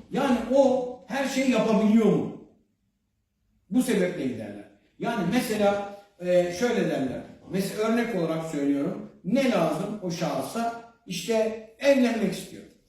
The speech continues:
Ya işte ben oraya gitsem, işte benim için bir dua etse ya da bana bir kağıt yazsa ya da bana bir şey verse, içirmek için, yapmak için neyse yani, ya da bana bir yol gösterse ben gerçekten evlenebilir miyim? Yani onun sorduğu soru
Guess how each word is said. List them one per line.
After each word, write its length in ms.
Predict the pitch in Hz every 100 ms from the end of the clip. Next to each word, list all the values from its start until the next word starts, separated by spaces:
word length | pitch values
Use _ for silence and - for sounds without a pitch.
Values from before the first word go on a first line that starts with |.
| _ -
Ya 200 | 226 202
işte 280 | 170 - 175
ben 140 | 240 240
oraya 260 | 226 226
gitsem, 360 | 220 - 208 175 - -
işte 160 | - 196
benim 240 | 214 226 220
için 300 | - 214 208
bir 100 | 170
dua 280 | 190 185 170
etse 220 | - 156
ya 160 | 170
da 120 | 180 165
bana 240 | 180 170
bir 200 | 180 -
kağıt 360 | 175 170 170 165
yazsa 320 | 147 - - 143
ya 100 | 180
da 140 | 180
bana 220 | 165 170 165
bir 40 |
şey 220 | 165 170
verse, 280 | 160 151 156 -
içirmek 400 | 165 170 165 -
için, 220 | - 151 147
yapmak 380 | 139 139 143
için 280 | 139 143 131
neyse 320 | 156 160 -
yani, 580 | 117 110 110 143 190 - - - -
ya 140 | 170
da 120 | -
bana 220 | 185 190
bir 60 | 170
yol 260 | 190 196 165
gösterse 760 | 156 - 143 - 247 240 - 156
ben 240 | 190 196
gerçekten 580 | 208 185 175 165 226 220
evlenebilir 680 | 170 165 160 160 156 151
miyim? 340 | 135 113 - - _ -
Yani 300 | 170 220 214 - 208
onun 200 | 233 226
sorduğu 580 | - 233 247 233 240
soru 720 | - 208 196 196 294 - -